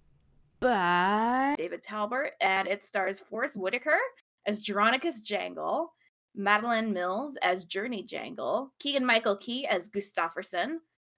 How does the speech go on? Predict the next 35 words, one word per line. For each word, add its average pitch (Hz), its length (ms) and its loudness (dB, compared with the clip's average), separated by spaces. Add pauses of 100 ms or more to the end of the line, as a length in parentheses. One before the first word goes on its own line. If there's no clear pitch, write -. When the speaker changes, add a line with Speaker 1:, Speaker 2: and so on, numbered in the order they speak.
(100)
Speaker 2:
Lisa 277 260 0
Davina 214 340 0
Phillip 220 420 0
as 190 200 2
Missus 190 300 -6
Johnston, 180 560 -4 (420)
Anika 202 300 0
Noni 190 320 -2
Rose 247 560 2
as 185 720 2
Jessica 202 320 -4
Jangle, 233 680 0 (120)
Felicia 214 340 0
Rashad 196 640 -2 (140)
as 180 300 0
Grandmother 170 520 -6
Journey 165 320 -12
Jangle, 170 500 -6 (400)
Ricky 294 200 2
Martin 269 480 4 (180)
as 214 640 8
Don 196 440 2
Juan 185 280 0
Diego. 175 580 -2 (160)
Um, 202 360 6
the 208 100 4
composer 208 520 0
was 202 180 -2
John 180 280 -2
Debney, 240 380 -6
with 208 180 0
songs 202 380 0
by 175 180 -4
John 170 300 -6
Legend 330 520 -6